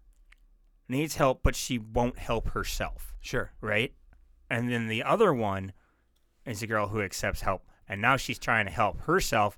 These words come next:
Speaker 1: to my shit.
Speaker 2: Dude, that's so fucking crazy. And, like, <sighs> I don't know. I kinda wanna,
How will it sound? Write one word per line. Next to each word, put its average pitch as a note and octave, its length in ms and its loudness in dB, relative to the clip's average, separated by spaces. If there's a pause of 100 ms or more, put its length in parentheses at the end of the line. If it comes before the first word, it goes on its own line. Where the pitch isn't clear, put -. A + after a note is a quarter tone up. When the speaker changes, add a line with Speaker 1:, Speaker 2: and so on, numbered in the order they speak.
(140)
Speaker 1:
to - 100 -4
my A2+ 220 4
shit. - 460 0
Speaker 2:
Dude, F3+ 220 8
that's - 200 -2
so D3 260 2
fucking B2+ 480 -2
crazy. A#2 560 -6 (760)
And, F#3+ 180 0
like, F#3+ 280 2 (200)
<sighs> - 200 -4
I B2 160 0
don't A#2 100 2
know. G2+ 260 -2 (120)
I B2 80 2
kinda A#3+ 240 6
wanna, F#3 360 6